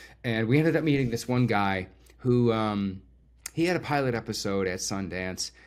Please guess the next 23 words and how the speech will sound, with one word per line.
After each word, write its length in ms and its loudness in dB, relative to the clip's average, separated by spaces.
eh, 160 -6
or, 100 2
I'm 80 2
sorry, 260 -2
South 320 -2
by, 360 0
and 240 -4
it 40 -2
got 200 0
picked 200 0
up 100 0
by 100 -2
H 280 -4
B 160 0
O. 220 0
So 380 -2
he, 140 2
we 300 2
were 60 6
just 160 -4
talking 300 -4
to 80 -16
him, 320 -8